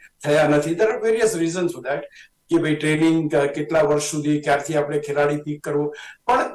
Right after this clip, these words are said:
પ્રયત્નો ચોક્કસ એ થયા છે. એટલે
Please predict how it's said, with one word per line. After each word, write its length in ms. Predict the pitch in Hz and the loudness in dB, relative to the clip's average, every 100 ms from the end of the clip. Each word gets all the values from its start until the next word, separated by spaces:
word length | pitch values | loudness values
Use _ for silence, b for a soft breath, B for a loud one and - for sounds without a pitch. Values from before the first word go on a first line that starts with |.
| - - | -12 0
પ્રયત્નો 640 | 185 226 - 240 240 233 | 2 4 0 0 0 0
ચોક્કસ 460 | 180 165 - 220 190 | 0 -2 0 -2 0
એ 120 | 175 | 0
થયા 340 | 151 170 170 | 4 4 4
છે. 60 | 156 | 0
એટલે 400 | 147 175 175 | 2 2 2